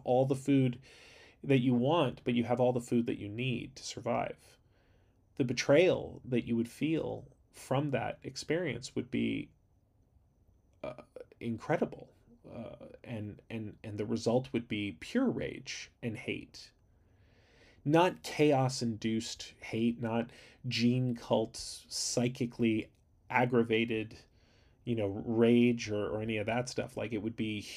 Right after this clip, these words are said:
hum-, pure, psychologically human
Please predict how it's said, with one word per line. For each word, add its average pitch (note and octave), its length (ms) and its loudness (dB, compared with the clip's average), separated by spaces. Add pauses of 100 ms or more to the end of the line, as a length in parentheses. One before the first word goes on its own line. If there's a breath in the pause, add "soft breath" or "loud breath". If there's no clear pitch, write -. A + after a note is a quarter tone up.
hum-, C3+ 380 2
pure, D#3 640 4 (320 soft breath)
psychologically A#2+ 920 0
human A2 680 -8